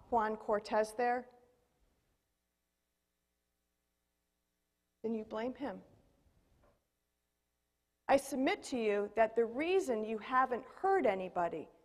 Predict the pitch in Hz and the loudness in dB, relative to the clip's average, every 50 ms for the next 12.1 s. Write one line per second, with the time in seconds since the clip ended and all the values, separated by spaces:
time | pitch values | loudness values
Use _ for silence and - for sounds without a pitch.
0 | _ _ _ _ _ _ _ - - - 269 262 269 294 285 254 202 185 180 - | _ _ _ _ _ _ _ -8 -2 0 2 4 6 6 4 4 2 0 -4 -8
1 | - - - - _ _ _ _ _ _ _ _ _ _ _ _ - 285 320 392 | -14 -18 -20 -20 _ _ _ _ _ _ _ _ _ _ _ _ 8 10 12 12
2 | 370 320 240 196 185 196 - - - - 240 233 220 214 220 214 208 208 208 - | 12 10 6 6 4 0 -4 -6 0 2 2 4 4 4 4 4 4 4 2 -2
3 | - 254 262 240 202 170 165 - - - - - _ _ _ _ _ _ _ _ | 0 2 2 2 0 -2 -4 -8 -14 -18 -20 -20 _ _ _ _ _ _ _ _
4 | _ _ _ _ _ _ _ _ _ _ _ _ _ _ _ _ _ _ _ _ | _ _ _ _ _ _ _ _ _ _ _ _ _ _ _ _ _ _ _ _
5 | _ _ _ _ _ _ _ _ _ _ _ _ _ _ _ _ _ _ - - | _ _ _ _ _ _ _ _ _ _ _ _ _ _ _ _ _ _ -4 -4
6 | 233 240 240 247 - 247 247 233 226 233 226 226 220 226 240 247 226 226 202 190 | -2 -2 -2 -6 -4 -2 -2 -2 0 0 0 0 0 0 -2 -4 -6 -6 -6 -6
7 | 185 180 - 185 180 180 180 180 - _ _ _ _ _ _ _ _ _ _ _ | -6 -6 -6 -6 -6 -6 -8 -14 -16 _ _ _ _ _ _ _ _ _ _ _
8 | _ _ _ _ _ _ _ - 226 214 214 214 220 233 262 294 330 - - - | _ _ _ _ _ _ _ -4 -2 0 0 2 2 2 4 2 2 -2 -8 -20
9 | - - _ _ _ _ _ _ _ _ _ _ _ _ _ _ _ _ _ _ | -20 -20 _ _ _ _ _ _ _ _ _ _ _ _ _ _ _ _ _ _
10 | _ _ _ _ _ _ _ _ - 269 302 277 - - 285 269 269 269 269 - | _ _ _ _ _ _ _ _ -4 0 0 0 0 2 0 0 0 0 0 0
11 | 294 269 262 262 269 247 226 - - 226 233 220 - 226 - - - 262 277 240 | 0 0 0 0 -2 -2 -2 -2 -2 -2 -2 -2 -2 -4 -10 -8 -4 -4 -2 -4
12 | 165 151 | -4 -6